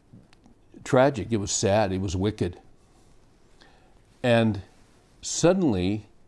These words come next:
we had another shift. Now, let's just stop for a minute. When this corona thing, when this covid nineteen thing was, was on our minds for months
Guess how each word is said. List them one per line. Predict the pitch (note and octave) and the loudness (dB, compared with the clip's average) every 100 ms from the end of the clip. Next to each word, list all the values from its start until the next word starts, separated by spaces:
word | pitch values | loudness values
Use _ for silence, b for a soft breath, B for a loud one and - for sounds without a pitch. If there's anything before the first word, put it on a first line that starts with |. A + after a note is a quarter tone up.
| _ - _ | _ -20 _
we | - C#3 | 2 4
had | C3+ B2+ | 6 4
another | A#2+ B2 A#2 G#2 | 4 4 2 2
shift. | - C3 G2 - - | 0 0 0 -2 -10
Now, | B2+ A#2+ | -2 2
let's | C#3+ C3+ | 2 0
just | C#3+ B2+ | -2 -2
stop | - C3 G2 | 2 0 0
for | - | 0
a | F#2+ | 0
minute. | G2 D#2 - b b b b b b b b - | 0 -4 -12 b b b b b b b b 2
When | C#3 C#3 | 4 6
this | C3+ | 4
corona | - C#3+ C#3 D#3 D#3 G#2+ | 2 4 6 6 4 2
thing, | C3 G#2+ G2+ | 2 2 2
when | G#2+ A2 | 2 2
this | A2 | 0
covid | - D3+ C3+ B2 | 2 4 4 4
nineteen | A#2 A2+ G#2 C3+ A#2+ A2+ F#2+ | 2 0 0 2 4 2 0
thing | A#2 G2 F#2 F2+ - - | -2 -2 -2 -6 -10 -2
was, | A2+ G2 F2+ - - _ _ - - _ _ _ - - _ - | 0 0 -2 -8 -16 _ _ -20 -20 _ _ _ -20 -20 _ 0
was | A#2+ A2 | 2 4
on | B2+ A#2 | 4 4
our | A2 | 4
minds | A2 G#2+ E2+ E2+ - | 2 2 -2 -6 -10
for | - G#2+ | -2 2
months | G2+ G#2+ E2 - - | 4 2 0 -6 -10